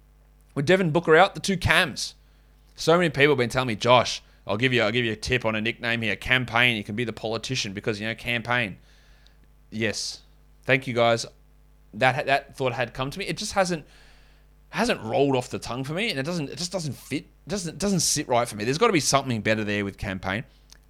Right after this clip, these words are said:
I don't know what it is, and I appreciate the efforts of, you know, turning Cam Payne into Cam Payne and calling him the politician. It's there.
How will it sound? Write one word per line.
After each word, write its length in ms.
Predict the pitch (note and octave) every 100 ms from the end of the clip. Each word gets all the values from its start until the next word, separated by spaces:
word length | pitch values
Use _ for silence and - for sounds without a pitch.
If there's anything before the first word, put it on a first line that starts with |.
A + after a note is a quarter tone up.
| _ -
I 60 | B2
don't 100 | E3+
know 80 | C#3+
what 100 | B2
it 80 | C#3+
is, 300 | C4 - -
and 120 | - A#2
I 120 | A#2
appreciate 640 | A2+ - D#3 - B2 A#2+
the 160 | G2+ A2+
efforts 420 | A#2+ F#2+ - -
of, 340 | - G#2 G2+ F#2+
you 100 | F#2
know, 100 | G#2 -
turning 340 | - A2+ A2
Cam 280 | G2+ A2+ G#2+
Payne 280 | G#2+ G#2 G2+
into 180 | G2 -
Cam 280 | - G2+ G2+
Payne 320 | A2+ F#2 F2+ - -
and 100 | G2 G2+
calling 260 | G#2 G2+
him 80 | G2+
the 80 | G2
politician. 480 | G2+ F#2+ - A#2+ E3+
It's 180 | E3+
there. 400 | - D#3 D#3 D#3+